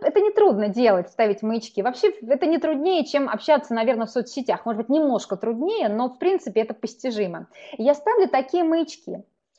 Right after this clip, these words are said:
И вот теперь слушайте, как только, а, доходит видео до определенного маячка, я вставляю туда ссылку на флеш-карты,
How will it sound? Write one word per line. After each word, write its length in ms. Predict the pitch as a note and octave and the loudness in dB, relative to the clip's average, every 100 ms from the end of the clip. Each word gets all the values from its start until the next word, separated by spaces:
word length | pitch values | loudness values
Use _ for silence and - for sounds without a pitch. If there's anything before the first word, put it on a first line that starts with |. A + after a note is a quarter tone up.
| _ _ _ _ - | _ _ _ _ -2
И 240 | D#4+ G4+ A3+ | 2 2 4
вот 180 | D4+ | 2
теперь 180 | - D4 | 4 -2
слушайте, 460 | D4 B3 F#3 F3+ F3+ | 0 -2 -2 -8 -4
как 220 | - - | -4 2
только, 560 | A4 G#4+ E4 D4 C4+ - | 4 6 6 6 4 0
а, 440 | A3+ A3+ A3 - A3+ | 2 4 2 0 0
доходит 560 | A3 C#4 G#4 C#4 C4+ | 2 4 4 4 2
видео 320 | A#3 D4+ G#3+ | 0 2 2
до 120 | G#3 A3+ | 4 2
определенного 580 | A3+ A#3 C#4+ A#3 G3+ | 2 2 2 2 0
маячка, 460 | G3+ G3+ G#3 - G#4 C5 - _ _ | -2 -2 -6 -6 -4 -4 -8 _ _
я 240 | G3 F#4+ A4+ | -2 2 2
вставляю 600 | - C#4+ C4 D4 D#4 D4 | 2 2 6 8 8 6
туда 420 | D4 A3 E3+ - _ _ _ _ _ | 2 -2 -2 -8 _ _ _ _ _
ссылку 800 | - - A4 A#4 - G#3 F3 - | -4 6 8 6 4 0 -2 -4
на 220 | A3 B3 | -4 -2
флеш-карты, 1040 | C#4+ F4+ A4 - C#4 A3 G3+ - D4 D#4+ | 0 2 2 0 0 2 0 0 0 0